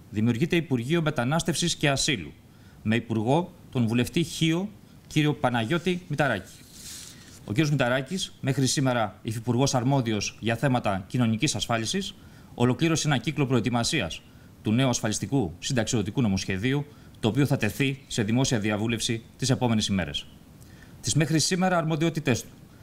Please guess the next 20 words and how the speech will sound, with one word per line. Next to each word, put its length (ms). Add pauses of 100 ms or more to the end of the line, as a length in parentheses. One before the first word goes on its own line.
αναλαμβάνει 520
ο 20
Υπουργός 360
Εργασίας 500
και 100
Κοινωνικών 440
Υποθέσεων, 560 (280)
κύριος 220
Γιάννης 300
Βρούτσης. 460 (960)
Αναπληρωτής 600
Υπουργός 420
Μετανάστευσης 680
και 120
Ασύλου 480 (360)
τοποθετείται 580
ο 60
βουλευτής 600 (140)
Β 80 (100)
ένα 500